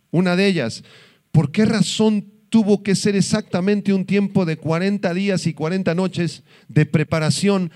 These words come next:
para enfrentar a Satanás? ¿Por qué razón cuarenta días y cuarenta noches?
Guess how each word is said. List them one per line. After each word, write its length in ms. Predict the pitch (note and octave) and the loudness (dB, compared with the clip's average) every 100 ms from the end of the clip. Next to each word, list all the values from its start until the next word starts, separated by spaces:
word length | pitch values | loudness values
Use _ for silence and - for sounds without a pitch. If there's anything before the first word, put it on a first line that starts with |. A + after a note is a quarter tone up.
| - | -2
para 200 | E3 D#3+ | 2 2
enfrentar 420 | D#3 C#3 D3+ F3+ | 2 0 2 6
a 80 | F3 | 6
Satanás? 640 | D#3 D3+ B2+ G#2+ - - _ _ _ _ _ _ _ | 4 2 0 -2 -6 -16 _ _ _ _ _ _ _
¿Por 220 | F#3+ G3+ | 2 2
qué 120 | - B3+ | 0 -2
razón 480 | A3+ - G#3+ G#3+ | 0 -2 -2 -2
cuarenta 800 | - E3 E3 E3 G3+ G3 G3 D3 | -4 -2 0 2 0 0 -2 -2
días 480 | C3 E3+ B2 F2+ - | -2 0 -2 -4 -8
y 140 | A#2 A2 | -8 -2
cuarenta 380 | A#2 A#2+ A2 | -2 -2 -2
noches? 400 | A2+ A2 - - | -2 -4 -6 -12